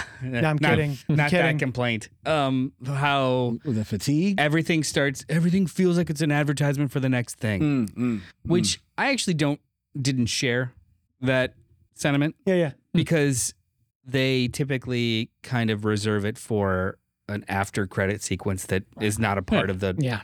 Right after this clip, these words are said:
Speaker 2: entire plot. So
Speaker 1: Yeah,
Speaker 2: I think
Speaker 1: yeah.
Speaker 2: that's kind of like a false equivalency. But the shows are starting to feel like that.
Speaker 1: Yeah.
Speaker 2: These shows specifically are starting to feel like that. Like, it's just kicking the big bad or the big conflict to another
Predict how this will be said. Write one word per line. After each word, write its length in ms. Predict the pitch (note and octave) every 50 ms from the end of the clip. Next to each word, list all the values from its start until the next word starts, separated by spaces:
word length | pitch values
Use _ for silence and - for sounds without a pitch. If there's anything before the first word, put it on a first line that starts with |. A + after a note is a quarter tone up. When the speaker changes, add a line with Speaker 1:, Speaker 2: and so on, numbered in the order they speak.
| - -
Speaker 2:
entire 320 | - A2+ G#2 A2+ G#2 F#2+
plot. 360 | F#2+ - - A#2+ A2 - - -
So 120 | - C#3
Speaker 1:
Yeah, 60 | D#3
Speaker 2:
I 40 | C#3 B2+
think 60 | - D3 -
Speaker 1:
yeah. 60 | B2+
Speaker 2:
that's 100 | A#2 -
kind 180 | - C3+ B2+ A2+
of 80 | G#2+
like 160 | G#2+ G2+ G2+ A2+
a 80 | G2+
false 300 | G2+ - A2+ G2+ F#2+ -
equivalency. 560 | - F#2 - A#2+ A#2+ A2+ G#2 - - F#2+ F#2 - - - - - - - - _ _ _ _ _ _ -
But 180 | D#3 C#3+ C3 - _ _ _ _ _ _ _ _ _ _ _ _ _ _ _ _ _ _ _ _ _ _ _ _ _ _ _ _ _
the 40 | D3+
shows 240 | C#3 - F#3+ F3+ D#3+
are 40 | D3
starting 320 | B2+ - C3 A2 G#2 G2 F#2
to 60 | F#2
feel 200 | - - C3 C3
like 200 | C3+ C#3 C#3+ -
that. 260 | E3+ D#3+ D3+ D#3 - -
Speaker 1:
Yeah. 180 | F#3 E3+ F3 G3 A3+ - _
Speaker 2:
These 200 | - C3+ C#3 C3+
shows 320 | - - C#3+ B2 A#2+ A#2+ -
specifically 520 | - - A#2+ - - A#2+ B2 B2 B2 A#2+
are 80 | A2 G#2+
starting 320 | G#2+ - B2 A2 G#2+ G#2+ G2
to 40 |
feel 220 | - - - A#2+ A#2
like 160 | B2 B2+ -
that. 300 | - C#3+ C3 C3 C3+ - -
Like, 200 | - A2+ G#2+ F#2
it's 180 | G#2+ - - -
just 240 | - A#2+ A2 - - _ -
kicking 540 | - A#2+ - - A#2+ A2+ A2 A2 G#2+ A2+
the 140 | A#2 A2 G#2+
big 420 | G2+ - _ - B2 A2+ G#2 G#2 -
bad 400 | A2+ G#2 G#2 G#2+ G#2 G#2+ G#2+ G#2
or 80 | G2+
the 80 | F#2 G2
big 280 | F#2+ G#2+ G2+ G2 G2
conflict 680 | - - A2+ G#2+ G#2 G#2 - A#2 G#2+ G#2 - - - - -
to 180 | - A#2+ G#2+
another 440 | G2+ G#2 G#2 G2+ G2+ G2 F#2+ F#2+ G2